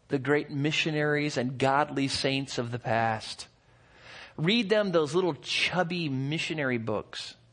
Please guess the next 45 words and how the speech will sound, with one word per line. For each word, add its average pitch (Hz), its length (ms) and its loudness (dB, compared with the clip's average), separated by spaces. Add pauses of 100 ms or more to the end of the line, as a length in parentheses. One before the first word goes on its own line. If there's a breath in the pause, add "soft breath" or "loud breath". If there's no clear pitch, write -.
(140)
And - 100 -8
if 127 140 -8
you're 175 100 2
a 139 60 2
parent 131 340 0
and 127 80 -4
you've 120 140 -2
read 120 180 0
them, 110 160 -2
you 107 60 -8
go, 110 180 -6
"Oh, 117 160 -4
I 107 200 -2
love 110 320 -8
those. 101 220 -6
They're 202 160 -2
great, 117 400 -2
aren't 123 220 -4
they?" 139 300 -4 (520 loud breath)
They, 202 100 0
they 214 160 2
aren't 202 220 4
very 165 240 4
long 165 560 4
and 131 100 0
the 131 80 0
print's 170 320 -2
kind 180 220 2
of 147 120 0
big 160 380 2
and 143 100 0
they 131 120 2
summarize, 165 720 2
but 147 160 -2
you 160 80 -2
get 175 160 -4
to 135 80 -4
learn 139 180 0
about 135 220 2
Hudson 147 480 -4
Taylor 139 640 -2
and 139 160 0 (240 loud breath)
just - 300 -2
cool 247 500 0
people 226 680 0